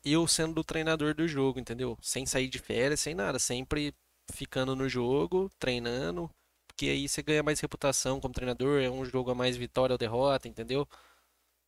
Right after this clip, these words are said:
Quatro a zero? Trinta e um chute, mas não é possível. Minha tática não, não é boa assim.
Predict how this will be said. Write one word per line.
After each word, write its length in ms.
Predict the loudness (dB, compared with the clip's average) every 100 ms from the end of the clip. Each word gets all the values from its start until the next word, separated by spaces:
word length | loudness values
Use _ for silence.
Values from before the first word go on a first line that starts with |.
| _
Quatro 420 | 4 4 2 2
a 80 | 2
zero? 500 | 2 0 2 0 0 0 0 -6 -20 _
Trinta 400 | 6 6 8 2
e 160 | 2
um 140 | -4 -8
chute, 340 | -6 -4 -2
mas 140 | -2
não 80 | -2
é 20 |
possível. 500 | -2 -2 -2 -4 -6
Minha 160 | -4 -2
tática 360 | 0 0 0 -6
não, 240 | -6 -6
não 120 | -4
é 60 | -4
boa 240 | -2 -2
assim. 260 | -2 -6